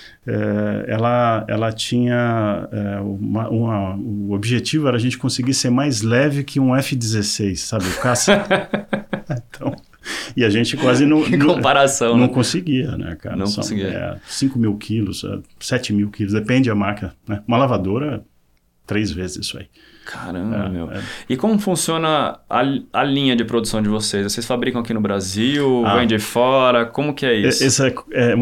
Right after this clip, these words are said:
Speaker 1: é um pouco difícil de entender também. Então, assim,
Speaker 2: <laughs>
Speaker 1: não, não dá pra construir todas as máquinas no Brasil, porque você precisa de um volume enorme, né? Você precisa ser uma companhia mundial pra poder ter a capacidade de fazer tudo.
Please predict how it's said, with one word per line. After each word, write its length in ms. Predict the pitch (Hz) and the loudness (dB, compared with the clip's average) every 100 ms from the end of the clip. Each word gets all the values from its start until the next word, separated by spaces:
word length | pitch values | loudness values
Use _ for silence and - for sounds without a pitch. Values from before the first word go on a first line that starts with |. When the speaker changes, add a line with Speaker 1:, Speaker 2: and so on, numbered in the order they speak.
| 123 | 0
Speaker 1:
é 100 | 117 | 0
um 60 | 120 | 0
pouco 320 | 123 123 135 | 0 -2 0
difícil 320 | 123 113 123 | 0 0 2
de 60 | 120 | 2
entender 300 | 117 120 113 | 4 4 4
também. 300 | 120 98 80 | 2 0 -2
Então, 160 | 85 127 | -2 2
assim, 160 | - | 4
Speaker 2:
<laughs> 1120 | 110 104 139 - 131 131 143 - - - - | 4 4 2 2 2 0 -2 -4 -8 -12 -2
Speaker 1:
não, 180 | 123 156 | 2 4
não 220 | 143 170 | 6 6
dá 120 | 147 | 6
pra 120 | 143 147 | 4 2
construir 340 | 143 - 127 | 2 2 0
todas 320 | 131 123 117 | 2 0 2
as 80 | 110 | 2
máquinas 460 | 104 104 113 110 107 | 2 0 0 0 0
no 80 | |
Brasil, 440 | 107 113 101 95 95 | 0 2 0 0 -4
porque 200 | - 110 | -4 -4
você 380 | 104 104 117 113 | -2 -2 0 -2
precisa 500 | 110 117 120 117 120 | -2 -2 0 0 0
de 80 | 123 | 2
um 80 | |
volume 380 | 110 101 107 120 | 2 2 4 4
enorme, 520 | 123 104 117 107 92 | 4 4 4 2 0
né? 160 | 85 107 | 0 0
Você 160 | 113 110 | 0 -2
precisa 300 | - 120 127 | -2 -2 0
ser 140 | - | 2
uma 100 | 135 | 2
companhia 420 | 131 120 127 131 | 2 2 2 4
mundial 600 | 123 139 147 123 117 147 | 4 2 2 4 4 2
pra 120 | - | -2
poder 420 | 135 135 117 127 127 | -2 0 0 0 0
ter 340 | 117 123 123 | -2 0 2
a 80 | 110 | 0
capacidade 800 | 123 107 123 - 104 107 131 127 | -2 -2 -2 0 2 2 2 -2
de 80 | 120 | -4
fazer 340 | - 104 127 | -2 0 -2
tudo. 280 | - 92 | -2 -8